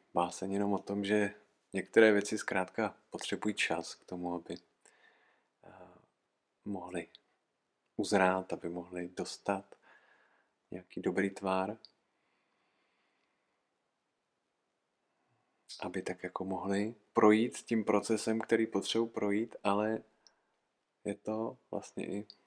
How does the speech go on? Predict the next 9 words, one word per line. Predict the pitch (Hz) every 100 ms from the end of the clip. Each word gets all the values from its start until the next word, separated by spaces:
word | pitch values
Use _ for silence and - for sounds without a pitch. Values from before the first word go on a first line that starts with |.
| _ -
báseň | 95 85 - 104
o | 98
nás | 98 98 - - - _ _ _ _ _ _ _ _ _ _ _ -
samotných | - 101 110 107 101 101 -
a | 92 -
o |
tom | - 95 92
našem | 92 123 120
životě, | 110 98 98 90